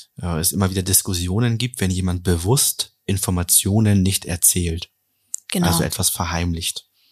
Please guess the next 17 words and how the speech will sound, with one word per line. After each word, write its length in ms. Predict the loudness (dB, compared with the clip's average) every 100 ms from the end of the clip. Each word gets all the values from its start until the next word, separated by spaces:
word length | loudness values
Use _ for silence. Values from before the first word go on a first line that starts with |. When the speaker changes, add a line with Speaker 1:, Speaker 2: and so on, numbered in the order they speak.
| _ -4
Speaker 1:
Das 260 | -2 0
würden 220 | 0 0
wir 80 | 0
hiermit 340 | -2 -2 -2 -4
in 220 | -6 -6
dieses 360 | -6 -4 -4
Thema 460 | -4 -4 -4 -6 -8 -16 -20 -12
Lügen, 680 | -6 -4 -2 0 0 -2 -4 _ _ -14
Verheimlichen 760 | -10 -4 0 2 2 0 -2
mit 100 | -2
hineinpacken. 800 | -2 -2 -2 -2 -4 -4 -4 -6 _ _ _ -20 -20 _ -2
Beides 360 | 0 2 2
sorgt 240 | 4 2 0
dafür, 440 | -4 -2 -2 -2 -6 -18 -18 -18 -16 -6
dass 240 | -4 -4
Systemgesetz 960 | -4 -2 0 0 0 0 -2 -4 -4
eins 680 | -2 0 0 2 2 0 -6